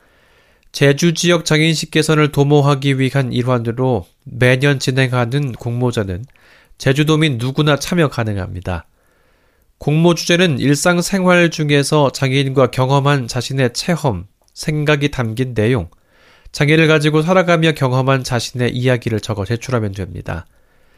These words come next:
분량은 에이포 세 매 이내로 자유롭게 작성하면 됩니다. 응모는 오는 이십칠 일까지고 지원 신청 서류는 센터 누리집 알림 공지사항에서 내려받으면 됩니다.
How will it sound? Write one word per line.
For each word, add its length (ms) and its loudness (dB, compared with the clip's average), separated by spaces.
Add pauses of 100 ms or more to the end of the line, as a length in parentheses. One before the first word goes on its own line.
(480)
분량은 600 2
에이포 680 2 (320)
세 300 2
매 180 2
이내로 480 0 (160)
자유롭게 540 0
작성하면 580 -4
됩니다. 500 -10 (560)
응모는 420 2
오는 320 2
이십칠 400 -4
일까지고 760 2 (420)
지원 280 2
신청 360 0
서류는 400 2
센터 560 0
누리집 480 -2 (240)
알림 460 0
공지사항에서 720 -2
내려받으면 580 -2
됩니다. 480 -14